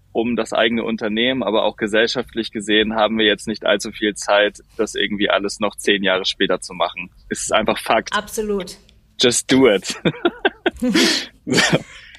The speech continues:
Speaker 1: Das wäre mein erster Tipp. Ähm, der, der zweite ist das, was Jan auch gesagt hat, ne? Also nicht nur, es können Kosten gespart werden und auch das Unternehmen an sich kann sich, wenn sie es vernünftig macht, auch in einem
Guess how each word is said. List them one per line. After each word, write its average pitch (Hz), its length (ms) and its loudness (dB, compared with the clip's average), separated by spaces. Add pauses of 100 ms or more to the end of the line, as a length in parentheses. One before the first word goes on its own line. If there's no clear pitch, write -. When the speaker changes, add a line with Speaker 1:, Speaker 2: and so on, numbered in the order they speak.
(140)
Speaker 1:
Das 147 180 2
wäre 160 100 6
mein 143 160 4
erster 165 340 4
Tipp. 180 260 -2 (120)
Ähm, 147 320 4 (100)
der, 127 300 0
der 131 220 -2
zweite 160 460 2
ist 151 440 -4
das, 131 240 0
was - 260 -10
Jan 127 260 2
auch 123 240 0
gesagt 127 440 0
hat, 131 240 0
ne? 127 240 -8
Also 120 220 -4
nicht 131 260 -4
nur, 131 240 -2
es 117 120 -8
können 135 200 0
Kosten 139 380 -4
gespart 135 440 0
werden 131 380 0
und 170 320 -2
auch 127 180 4 (200)
das 123 200 0
Unternehmen 139 680 -2
an 120 160 0
sich 135 340 -2
kann 135 320 0
sich, 127 300 -4 (340)
wenn 127 260 2
sie 120 100 -2
es - 80 0
vernünftig 127 520 -2
macht, 123 320 -2
auch 113 240 2
in 120 160 -2
einem 110 340 2